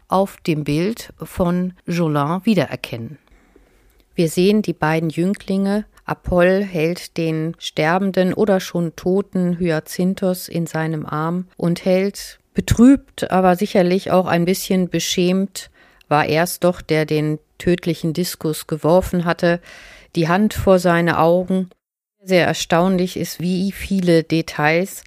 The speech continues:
Jolin aus den Erzählungen des Ovid genau wiedergegeben hat. Beispielsweise, dass der Kopf, der in den Schoß des Apoll gesunken sein soll, den können wir hier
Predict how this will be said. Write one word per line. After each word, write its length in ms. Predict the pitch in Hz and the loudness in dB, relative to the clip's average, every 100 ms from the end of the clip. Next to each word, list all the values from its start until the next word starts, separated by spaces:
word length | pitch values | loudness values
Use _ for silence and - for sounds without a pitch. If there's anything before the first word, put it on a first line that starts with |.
| - | -8
Jolin 760 | 165 165 160 156 165 175 202 - | -2 0 2 2 0 0 -4 -6
aus 260 | - 156 - | -4 -4 -4
den 360 | 156 151 147 | -4 -4 -6
Erzählungen 580 | - - - 175 175 165 | -8 -8 -4 -2 0 0
des 240 | 156 151 - | -2 -4 -6
Ovid 680 | 147 160 165 - - - _ 175 - - 160 - | -6 -6 -6 -8 -18 -18 _ -16 -14 -14 -20 -6
genau 420 | 170 151 147 143 147 - _ _ _ - | -2 2 2 0 -2 -12 _ _ _ -4
wiedergegeben 800 | 147 131 117 - 120 123 123 | -2 -2 -4 -10 -10 -8 -10
hat. 280 | 120 - - _ - _ _ _ _ _ | -12 -16 -18 _ -20 _ _ _ _ _
Beispielsweise, 960 | 139 147 - 156 151 - 151 143 147 139 | -2 -2 -4 -8 -8 -4 0 0 -2 -4
dass 460 | 139 139 - - _ - - | -6 -8 -12 -16 _ -18 -2
der 120 | 139 | -2
Kopf, 500 | 139 - 185 - - - | 0 0 -2 -2 -14 -4
der 500 | 156 147 143 143 - _ - | -2 0 0 -2 -8 _ -2
in 200 | 180 185 | 2 4
den 220 | 160 151 | 4 0
Schoß 680 | - - 175 185 185 - - | -2 0 4 4 2 -4 -2
des 220 | 160 - | -2 -2
Apoll 540 | - - - 170 175 | -6 0 2 2 0
gesunken 540 | 170 170 175 202 - 180 | 0 0 4 2 2 0
sein 360 | 175 165 160 | 2 2 2
soll, 380 | 160 165 160 160 | 0 2 4 2
den 240 | 156 156 160 | 0 -4 0
können 280 | 180 170 | 2 2
wir 80 | 160 | 0
hier 400 | 156 165 156 160 | 0 0 2 0